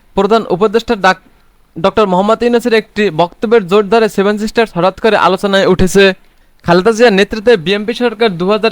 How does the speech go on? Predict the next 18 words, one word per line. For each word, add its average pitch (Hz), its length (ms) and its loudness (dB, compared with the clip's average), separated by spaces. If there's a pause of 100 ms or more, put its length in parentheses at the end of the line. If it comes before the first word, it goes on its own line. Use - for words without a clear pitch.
এক 185 180 -2
সাল 226 220 -2
থেকে 220 220 0
দুহাজার 190 320 -2
ছয় 202 220 -2
সাল 220 240 -2
ক্ষমতা 190 360 -4
থাকার 220 260 -4
সময় 214 320 -2 (320)
যে 165 160 -2
সকল 226 300 -2
ঘটনা 190 320 -2
ব্যাপক 185 360 -2
আলোড়ন 220 460 0
এবং 175 420 -4
সরকারের 185 340 -2
মধ্যে 226 300 0 (360)
প্রবল 220 360 0